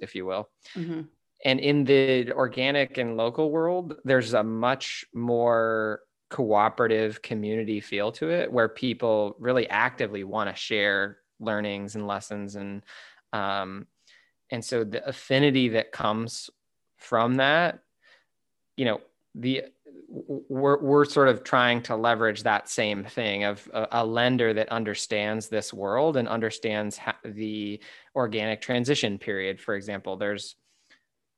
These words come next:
Speaker 1: when you convert your land to organic, there's a three-year period where you need to follow organic practices, but you can't obtain a premium for them because you can't sell your product as organic in the market.
Speaker 2: Oh, wow.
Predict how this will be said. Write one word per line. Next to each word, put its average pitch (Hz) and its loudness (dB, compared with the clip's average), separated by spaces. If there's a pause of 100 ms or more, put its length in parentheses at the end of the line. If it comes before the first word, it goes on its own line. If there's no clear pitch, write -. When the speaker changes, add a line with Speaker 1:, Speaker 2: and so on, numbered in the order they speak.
(280)
Speaker 1:
when 123 -4
you 139 4
convert 131 2
your 127 -2
land 127 -2
to 131 0
organic, 117 4
there's 117 4
a 113 2
three-year 123 6
period 131 8
where 110 6
you 107 2
need 107 2
to 110 0
follow 110 8
organic 104 2
practices, 110 2
but 107 0
you 113 -2
can't 117 2 (420)
obtain 110 2
a 104 0
premium 107 2 (200)
for 131 8
them 110 4
because 107 -2
you 107 -2
can't - 0
sell 117 4
your 107 4
product 104 2
as 110 -2
organic 101 0
in 101 -4
the 98 -2
market. 127 2 (340)
Speaker 2:
Oh, 214 -6
wow. 170 -8